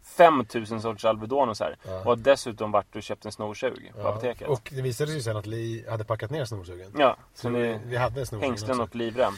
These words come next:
Speaker 2: Och
Speaker 1: Och
Speaker 2: det ro-, och det roliga var att när, eh, Iris häromdagen så sa hon så här: "Och jag skulle ha ett plåster." Då sa du: "Det finns inga plåster." Men då hade Li precis varit på apoteket och köpt plåster.
Speaker 1: Mhm.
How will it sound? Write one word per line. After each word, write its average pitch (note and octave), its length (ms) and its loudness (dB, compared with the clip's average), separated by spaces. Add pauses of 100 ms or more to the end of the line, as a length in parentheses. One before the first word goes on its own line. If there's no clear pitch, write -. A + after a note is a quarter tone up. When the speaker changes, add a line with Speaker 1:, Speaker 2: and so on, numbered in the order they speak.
(260)
Speaker 2:
Och C3 120 -2
Speaker 1:
Och C#3+ 100 6
Speaker 2:
det C#3 60 4
ro-, D3 180 -2
och B2 100 -4
det C#3 80 0
roliga C#3+ 200 4
var B2+ 120 6
att A#2+ 120 -2
när, B2 140 -2
eh, C3 480 -6
Iris C3+ 220 -2
häromdagen C3+ 440 4
så C3 120 -8
sa B2 160 2
hon A#2+ 100 -2
så A2+ 100 -2
här: G#2 240 0 (320)
"Och C3 80 -4
jag C3 60 0
skulle C3 120 2
ha B2+ 60 4
ett A2+ 60 -16
plåster." C#3+ 340 0
Då A#2 80 -8
sa A2+ 140 -2
du: A#2 80 -6
"Det A2+ 60 -8
finns D#3 240 -4
inga G#2 80 -6
plåster." A2+ 320 -4
Men G#2+ 100 -6
då B2 60 0
hade C3 140 0
Li C3+ 200 -4
precis C#3 340 -6
varit G#2+ 120 0
på G#2 40 -16
apoteket G2+ 280 -4
och G2 80 -10
köpt B2+ 200 -8
plåster. B2+ 320 -8
Speaker 1:
Mhm. A#2+ 220 -4